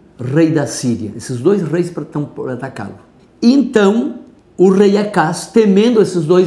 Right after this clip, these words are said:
reis, mandou uma mensagem para o rei da Síria, dizendo: "Vem o rei da Síria e me liberta." E no verso sete, olha que interessante. Então Acás enviou embaixadores a Tiglat-Pileser,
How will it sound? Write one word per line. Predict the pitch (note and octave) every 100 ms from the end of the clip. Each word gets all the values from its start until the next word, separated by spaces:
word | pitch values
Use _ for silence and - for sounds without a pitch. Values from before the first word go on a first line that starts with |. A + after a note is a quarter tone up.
| D3+
reis, | D3+ D3+ E3 - - - _ F#3+
mandou | F#3+ G#3+ G3+ A#3+
uma | A#3+ G#3+
mensagem | G#3+ G#3+ G3+ - A#3+ A3 C3+ D#3 E3 - - - _ _
para | F3 F3+
o | F3
rei | F#3 G#3
da | E3+ D#3+
Síria, | - G#3 B2 G#2 G2 - - -
dizendo: | D#3 D#3 G#3 E3
"Vem | C#3 G#3 C#4 C#4+
o | G3
rei | D#3+ D#3+
da | D3
Síria | - F#3+ F#3+
e | F3+
me | F3+
liberta." | D#3 C3 G2+ - G2+ - _ _ _ -
E | C4
no | E4+
verso | G3+ G3 -
sete, | - G3+ D#3+ - -
olha | C4+ C4
que | E3+
interessante. | D#3 D3 A#2+ A2 A#2 A#2 F#3
Então | E3 B3 B3+
Acás | D#3+ G3+ G#3 F3+
enviou | E3 C3 D#3+ E3
embaixadores | F3+ D#3 F3 G3+ - D#3+ C3+ F3+ G3+ D3+
a | D3
Tiglat-Pileser, | - C#3 B2 D#3 - - E3+ D3+ B2 C3+ D3